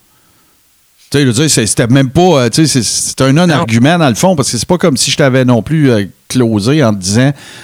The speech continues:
Speaker 1: Ah, ben, tu vas voir, on va faire des comptes rendus de Raw. » Tu sais, ça, moi,
Speaker 2: Non,
Speaker 1: ça
Speaker 2: non,
Speaker 1: m'intéresse
Speaker 2: non, non.
Speaker 1: pas. Puis c'est pire à cette heure, tu sais, tu comprends ? Fait que je
Speaker 2: Ouais.
Speaker 1: m'y intéresse toujours, je vais toujours avoir le network, sauf que, tu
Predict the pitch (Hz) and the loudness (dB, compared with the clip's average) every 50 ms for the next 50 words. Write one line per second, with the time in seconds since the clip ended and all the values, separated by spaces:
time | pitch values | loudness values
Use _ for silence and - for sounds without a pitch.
0 | - - - - 165 190 165 - - 156 156 190 220 214 165 139 - 175 185 180 | -20 -12 -4 -2 -2 0 0 -2 0 0 0 0 0 0 0 0 0 0 0 0
1 | 160 131 170 170 151 160 156 151 139 120 120 139 113 104 107 131 165 147 104 90 | 0 2 0 0 2 2 2 2 0 0 -2 -2 0 2 2 4 2 2 0 0
2 | - 117 104 - 117 113 117 131 131 - 131 131 127 123 135 131 123 131 131 117 | -2 -2 -2 0 2 2 4 4 2 2 0 0 0 0 0 0 0 0 0 0
3 | - 127 160 170 160 - - - - - - - - - 190 160 - - 208 220 | 0 0 -2 -2 -2 -6 -12 -18 -12 -6 -4 -2 0 0 -2 0 0 0 0 2
4 | 220 196 156 127 113 98 - - 151 143 139 113 82 73 - - - 123 - - | 2 2 2 0 -2 -2 -2 -2 0 0 0 -2 -4 -6 -6 -4 -4 -4 -4 -4
5 | - - 120 101 - 151 170 165 135 113 - - - - - - - - - 110 | -2 -2 -2 0 0 0 0 0 0 -2 -4 -6 -14 -20 -20 -20 -20 -10 -6 -4
6 | 101 123 135 143 156 165 175 175 160 196 190 190 190 233 233 - - - 170 143 | -2 0 2 2 2 2 0 0 0 0 0 0 0 0 0 0 0 -2 0 0
7 | 113 117 127 139 196 240 202 143 110 107 117 - - 147 127 135 175 175 165 135 | 0 2 2 2 2 0 0 -2 -2 -2 -2 0 0 2 2 2 2 2 0 0
8 | 117 127 135 127 123 117 113 110 95 - - 95 113 156 240 262 - - - - | 0 0 0 2 2 2 2 0 0 -2 -2 -2 -2 -2 -2 -4 -6 -6 -2 0
9 | 214 185 185 - - 156 160 180 - - | 0 0 -2 -2 -2 0 0 0 0 0